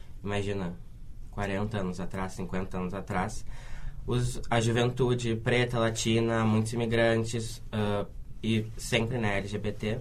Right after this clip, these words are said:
essas pessoas eram expulsas ou fugiam muitas vezes das suas casas, iam pra Nova York, ou já eram de Nova York, pra, enfim, tentar a sua própria vida. E daí essas mothers e fathers adotavam essas pessoas, eles inclusive, tipo, iam morar juntos mesmo, assim.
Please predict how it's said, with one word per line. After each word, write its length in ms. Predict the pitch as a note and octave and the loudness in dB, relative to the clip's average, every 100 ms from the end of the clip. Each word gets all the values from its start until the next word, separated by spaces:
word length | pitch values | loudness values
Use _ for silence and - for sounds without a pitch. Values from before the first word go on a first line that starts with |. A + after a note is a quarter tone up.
| - - - - - - - - - - - | -6 -10 -10 -10 -10 -10 -12 -14 -14 -10 -4
essas 240 | G2+ A2 | -2 -2
pessoas 300 | - A#2+ B2 | -2 0 4
eram 180 | A#2+ A2+ | 4 4
expulsas 680 | A#2+ - C3+ E3 F3+ F3 - - - | 2 0 0 0 -2 -2 -6 -12 -6
ou 100 | G2+ | -4
fugiam 480 | G2 B2+ G#2 G#2+ C3 | -2 -2 0 2 2
muitas 300 | A#2+ A2+ G#2+ | 0 0 0
vezes 240 | G#2 G#2 | 0 -2
das 100 | A2 G#2 | -4 -4
suas 200 | A2+ - | -4 0
casas, 500 | A2+ G#2 G#2+ C3+ - - - - | 4 6 4 0 -6 -10 -10 -4
iam 260 | - C3 C#3 | 4 6 6
pra 160 | C#3 B2 | 4 4
Nova 240 | A2 A2 | 6 6
York, 480 | A2 G#2+ A#2+ A#2+ G2+ | 6 6 4 2 0
ou 160 | G2 - | 0 -2
já 220 | G2+ G#2 | 0 2
eram 260 | G2 G#2 A#2+ | 4 2 0
de 80 | A2+ | 0
Nova 220 | G#2+ G#2+ | 0 2
York, 340 | G2+ G2 - - - - - | 2 0 -4 -8 -8 -8 -4
pra, 460 | - A#2+ A2+ A2 A2+ - - | 2 6 8 8 4 -2 -4
enfim, 260 | C3+ C3+ C#3 | 0 2 2
tentar 380 | C3 C3 B2+ A2+ | 2 2 6 4
a 40 | |
sua 160 | A2+ C#3 | 4 0
própria 380 | C3+ B2 C3+ | 0 2 2
vida. 540 | C3+ B2+ B2+ C3+ F3 - - - - - | 2 2 2 2 0 -2 -10 -12 -10 -4
E 100 | D3+ | 4
daí 140 | D3+ | 8
essas 320 | C#3 C#3 D#3 | 8 8 4
mothers 400 | D#3 C#3+ C3+ C#3+ | 6 6 6 4
e 80 | D3+ | 2
fathers 420 | - B2+ B2 C3+ | 4 6 6 4
adotavam 640 | C3+ B2+ D3+ C#3+ B2+ C#3 C3 | 2 2 2 6 8 8 4
essas 220 | A#2 A2 | 0 -2
pessoas, 560 | - A2+ - G#2+ B2 B2+ | -4 -2 0 2 2 2
eles 240 | G#2 F#2 | 2 0
inclusive, 340 | F#2+ - G2 | -6 -6 -6
tipo, 220 | G2 - G2 | -8 -4 -2
iam 100 | F#2+ | 0
morar 240 | G2+ G#2+ | 2 4
juntos 340 | A2 G#2 G#2 | 4 2 0
mesmo, 360 | A2 A2 B2+ B2+ | 0 2 2 0
assim. 340 | A#2 A#2+ B2 | 0 0 -2